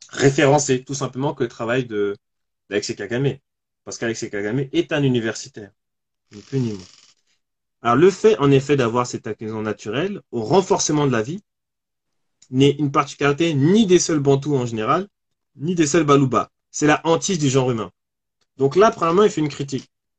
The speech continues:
Il critique que l'avant, il dit que, en fait, euh, Placide Tempens a prêté aux Bantous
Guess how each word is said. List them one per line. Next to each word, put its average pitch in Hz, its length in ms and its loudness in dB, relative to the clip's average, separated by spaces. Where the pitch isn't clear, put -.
Il 156 120 -8
critique 196 320 -4
que 175 100 2
l'avant, 160 480 4
il 151 200 -2
dit 185 200 -4
que, - 140 -6
en 135 140 0
fait, 175 240 -8
euh, 120 320 -2
Placide 147 320 -8
Tempens 147 480 -6
a 120 120 -8
prêté 165 400 -2
aux - 140 0
Bantous 131 460 -6